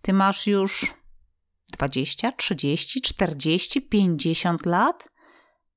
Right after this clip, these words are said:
Nie musisz martwić się tym, że zawiedziesz mamę, bo nie przyniosłaś do domu piątki z życia. Naprawdę nie. To jest twoje życie, twoja odpowiedzialność.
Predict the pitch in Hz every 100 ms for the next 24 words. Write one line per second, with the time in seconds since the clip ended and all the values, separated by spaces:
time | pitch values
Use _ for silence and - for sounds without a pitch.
0 | _ - 185 208 415 - - 170 156 -
1 | 165 - 185 - - 160 135 165 - _
2 | 160 170 165 170 175 165 165 - 175 147
3 | 147 175 165 160 160 - 165 165 - 156
4 | 151 147 160 156 143 - 175 147 - 143
5 | 143 135 139 - - _ _ _ _ _
6 | - 151 139 160 156 - - - 151 _
7 | _ _ _ 165 160 - - 175 175 165
8 | 156 139 - - - - 165 175 196 254
9 | 214 - 180 170 165 143 135 - - -
10 | -